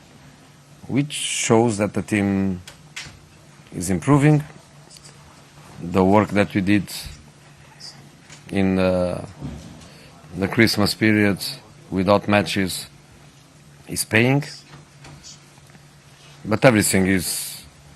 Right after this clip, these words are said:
is very difficult. In this, uh, Europa League, we are just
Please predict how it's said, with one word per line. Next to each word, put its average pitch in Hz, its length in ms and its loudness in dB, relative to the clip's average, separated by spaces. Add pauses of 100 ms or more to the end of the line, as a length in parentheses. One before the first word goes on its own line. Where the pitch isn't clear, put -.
is 95 160 -8
very 92 260 0
difficult. 95 460 -8 (1200)
In 95 220 -4
this, 98 360 -4
uh, 95 440 -2 (300)
Europa 98 320 -2
League, 98 200 -2
we 90 100 -4
are 92 80 -2
just 92 320 -6